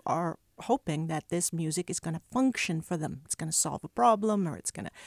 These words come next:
match their mood, or it's gonna change their mood, or it's gonna give them an autobiographical memory and let them experience nostalgia. They want it to do something for them.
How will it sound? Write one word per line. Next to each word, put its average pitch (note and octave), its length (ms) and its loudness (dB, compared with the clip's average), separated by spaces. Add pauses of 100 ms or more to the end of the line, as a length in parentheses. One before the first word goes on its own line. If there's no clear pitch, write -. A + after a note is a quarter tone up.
(180)
match E3+ 340 0
their E3+ 140 -2
mood, G3 320 4
or - 20 0
it's - 140 -6
gonna D3+ 160 -10
change F#3 440 0
their F3+ 160 -2
mood, G#3 340 2
or D#3 100 -2
it's D#3+ 120 -6
gonna D#3 200 -6
give E3 220 -4
them D#3 140 -4
an - 140 -6
autobiographical E3 920 0
memory F#3 480 2
and F3+ 100 -2 (280)
let E3+ 220 -2
them D#3+ 120 -2
experience F3 640 0
nostalgia. E3+ 600 0 (280)
They E3+ 80 -4
want E3+ 180 2
it G#3 100 -2
to G#3+ 60 0
do G#3 160 2
something F3+ 400 0
for E3+ 240 -2
them. D#3+ 260 -4